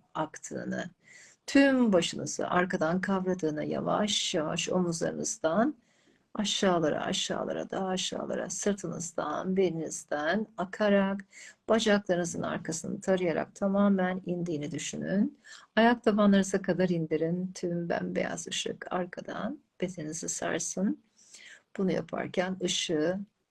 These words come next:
izleyin. Nefesinizle beraber akışı kolaylaştırın, bu enerji akışına nefesiniz eşlik etsin. Nefes alın, yavaşça verin.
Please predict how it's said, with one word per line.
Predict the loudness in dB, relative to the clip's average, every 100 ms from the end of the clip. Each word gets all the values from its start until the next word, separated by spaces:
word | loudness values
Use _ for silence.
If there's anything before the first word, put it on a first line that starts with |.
| -6
izleyin. | -4 -2 0 0 -4 -6 -6 -2
Nefesinizle | -2 -2 _ -4 -2 4 6 6 2 -4 -2
beraber | -2 -2 0 0 0 0
akışı | -2 -2 -4 -4
kolaylaştırın, | -4 -2 0 0 0 -2 -4 -4 -2 0 -2 _ _ -20 -20 _ _ -2
bu | 0
enerji | 0 0 -2 -4 -4
akışına | -6 -8 -6 -6 -4 2
nefesiniz | 4 4 2 0 2 2 2 -4 -4
eşlik | -2 -2 -4 -4 -4
etsin. | -4 -4 -2 0 0 -4 _ -20 -20 -20 -20 -20 -20 -20 -20 -20 -20 _ -8
Nefes | -8 -6 -6 -4
alın, | -4 -4 -2 -2 0
yavaşça | 0 0 -2 -6 -6 -6
verin. | -6 -8 -6 -6